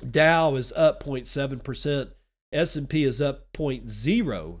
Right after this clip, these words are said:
seven percent. And Nasdaq is down point eight percent. Uh, S and P Mini is likewise down, but only by a quarter of a percentage point.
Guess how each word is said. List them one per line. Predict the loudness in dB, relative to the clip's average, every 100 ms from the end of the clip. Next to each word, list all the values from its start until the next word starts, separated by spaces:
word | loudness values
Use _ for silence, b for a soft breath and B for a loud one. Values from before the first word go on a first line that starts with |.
| -14
seven | -6 -4 -4 -6 -8
percent. | -10 -8 -8 -10 -12 -18 b b b _ -6
And | -2 -2 -2 -2 -4 -2
Nasdaq | 0 2 0 0 -2 -2 -6
is | -8
down | -4 -4 -4
point | -6 -6 -6 -6 -2
eight | -2 -2
percent. | -8 -8 -6 -6 -6 -12 _ _ -6
Uh, | -2 -2 2
S | 0 0
and | -2
P | -2 0
Mini | 2 2 0
is | -4 -4
likewise | -6 -4 -4 -6 -6
down, | -6 -6 -6
but | -6 -6
only | -6 -4 -6
by | -4 -6
a | -6
quarter | -10 -8 -6 -4 -6
of | -8
a |
percentage | -10 -10 -6 -6 -6 -10 -12 -14 -10
point. | -4 -2 -2 -6 -14